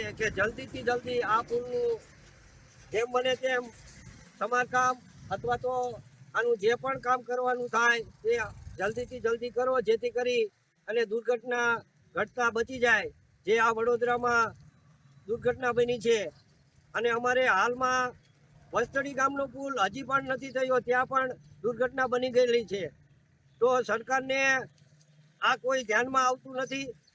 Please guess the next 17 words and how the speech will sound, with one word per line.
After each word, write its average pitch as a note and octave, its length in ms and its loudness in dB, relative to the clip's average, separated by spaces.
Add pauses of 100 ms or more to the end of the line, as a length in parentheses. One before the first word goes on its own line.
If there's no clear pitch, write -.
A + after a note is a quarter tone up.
(240)
જ્યારે G#3+ 300 2
દુર્ઘટના B3+ 480 -4
બને C4+ 180 -2 (100)
ત્યારે B3+ 280 0
પછી B3 300 -6
મોટી B3 260 -2
મોટી B3+ 260 -6
વાતો B3 280 0
કરે D4 260 2
છે G3+ 120 -2 (580)
કે B3 120 0 (140)
અમે B3+ 160 0
આમ B3 220 0
કરશું C4 360 -6
ને B3+ 100 -4
તેમ B3 240 -2
કરશું, B3+ 380 -6